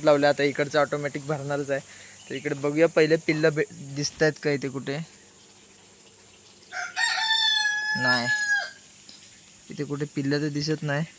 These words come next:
पण, अं, मच्छरची आळे दिसत आहेत, हे बघा इथे. तर, अं, ठीक आहे, असो, पाणी आहे बोललं, मच्छरच्या आळ्या येणारच,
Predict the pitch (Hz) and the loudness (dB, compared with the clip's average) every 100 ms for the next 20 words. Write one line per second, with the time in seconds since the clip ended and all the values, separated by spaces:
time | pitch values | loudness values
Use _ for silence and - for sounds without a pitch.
0 | - - 143 147 147 151 139 - 156 147 | -6 0 2 2 2 2 2 2 2 4
1 | 160 156 147 151 151 151 - 147 147 - | 4 6 6 4 4 0 -2 -6 -6 -10
2 | - - - - - - - - - 139 | -20 -20 -10 -10 -10 -20 -20 -20 -8 -4
3 | 135 135 135 127 135 151 - - - - | -2 0 -2 0 -2 -2 -6 -20 -20 -20
4 | - - - - - - - 131 131 135 | -20 -20 -20 -20 -20 -20 -10 -6 -2 -2
5 | 139 135 139 - - - - - - - | 0 0 -2 -8 -20 -20 -20 -20 -16 -10
6 | 135 147 135 - 139 - - - - - | -4 -2 -4 -6 -10 -14 -18 -18 -18 -16
7 | 131 - 143 151 151 147 147 147 139 147 | -2 4 6 6 4 4 4 2 2 4
8 | 151 147 147 143 143 143 - | 8 8 8 4 2 2 0